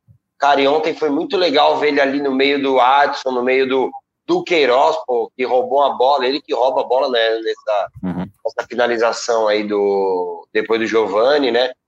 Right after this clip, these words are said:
Speaker 1: É uma marcação, o Corinthians encaixa ali, o Piton vai dar o bote no cara da bola, o cara tenta dar de primeiro, o Du rouba, daí o Rony chuta, que esse é um, é algo que a gente precisa lamentar do jogo, né, pra
Speaker 2: O
Speaker 1: mim,
Speaker 2: Rony.
Speaker 1: né, que o cara muito estabanado, não pode fazer o pênalti
Speaker 2: É.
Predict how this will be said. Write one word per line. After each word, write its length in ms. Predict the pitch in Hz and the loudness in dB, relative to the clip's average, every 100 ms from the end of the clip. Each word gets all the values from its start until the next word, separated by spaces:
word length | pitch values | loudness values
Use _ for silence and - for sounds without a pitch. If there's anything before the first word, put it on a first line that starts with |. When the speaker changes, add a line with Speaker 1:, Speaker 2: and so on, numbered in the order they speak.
| _ 98 | _ 0
Speaker 1:
É 80 | |
uma 260 | 104 110 120 | 2 4 2
marcação, 520 | 120 123 127 120 127 | 0 -2 -2 0 -2
o 60 | 131 | 0
Corinthians 260 | 127 120 135 123 | -2 -2 -4 -4
encaixa 400 | 127 135 - 113 | 0 0 0 -2
ali, 160 | 127 | -2
o 100 | 147 | -4
Piton 540 | 123 110 - 135 147 - _ _ | -6 -8 0 2 2 -2 _ _
vai 160 | 123 131 | 0 2
dar 100 | 139 | 2
o 100 | 135 | 2
bote 240 | 139 - | 2 0
no 120 | 135 131 | -4 -2
cara 200 | 135 135 | 0 2
da 100 | 123 | 2
bola, 220 | 127 151 | 2 0
o 60 | - | 0
cara 200 | 139 135 | 0 0
tenta 260 | 135 135 | -2 -2
dar 100 | 127 | -2
de 100 | 127 | -4
primeiro, 360 | - 120 131 135 | -6 -4 0 -2
o 80 | 117 | -2
Du 140 | 143 | -4
rouba, 680 | 135 104 123 151 139 147 - - _ _ - | -2 0 2 2 2 0 0 -8 _ _ 0
daí 180 | 123 | 2
o 80 | 143 | 2
Rony 400 | - 135 147 139 | 0 2 2 2
chuta, 300 | 131 156 165 - | -2 -2 -4 -6
que 80 | 131 | -2
esse 400 | 131 135 131 131 | 0 0 -2 0
é 60 | |
um, 220 | 123 120 101 - _ _ _ | 2 0 -4 -10 _ _ _
é 60 | 113 | 2
algo 260 | 123 123 | 2 0
que 120 | - 123 | -2 -4
a 20 | |
gente 160 | 117 120 | -4 -10
precisa 220 | - 127 | -2 0
lamentar 580 | 123 127 117 - 117 117 | 2 0 -2 -2 0 0
do 120 | 113 | -2
jogo, 400 | 101 117 156 135 | -2 0 0 2
né, 120 | 120 | 0
pra 200 | 113 107 | 0 -2
Speaker 2:
O 40 | 101 | 0
Speaker 1:
mim, 60 | 110 | 0
Speaker 2:
Rony. 220 | 117 110 | 0 0
Speaker 1:
né, 120 | 107 | -4
que 160 | 117 120 | -6 -8
o 160 | 113 - _ _ - | -8 -10 _ _ -4
cara 220 | 131 107 | -2 0
muito 180 | 123 - | -4 -4
estabanado, 760 | - 131 127 107 110 127 120 | -2 0 0 2 2 0 0
não 120 | 117 | -4
pode 200 | 123 117 | -2 -2
fazer 200 | - 113 | -2 -4
o 80 | 117 | -4
pênalti 320 | - 117 117 | 0 0 0
Speaker 2:
É. 60 | - | -4